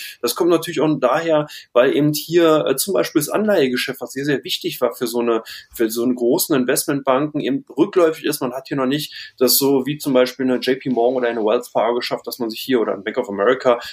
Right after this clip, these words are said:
ein Stück weit geschafft, dass man sich davon lösen kann, sondern ist hier wirklich weiterhin ganz, ganz klar in dem klassischen Investmentbanking,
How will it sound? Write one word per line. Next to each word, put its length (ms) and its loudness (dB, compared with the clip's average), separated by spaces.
ein 60 -4
Stück 260 -2
weit 180 4
geschafft, 360 -2
dass 140 -2
man 100 -2
sich 120 -2
davon 300 -2
lösen 260 2
kann, 180 -2
sondern 240 -2
ist 140 -2
hier 120 -2
wirklich 300 -6
weiterhin 360 0
ganz, 200 -4
ganz 260 -4
klar 160 -2
in 60 -2
dem 120 -4
klassischen 540 0
Investmentbanking, 1000 0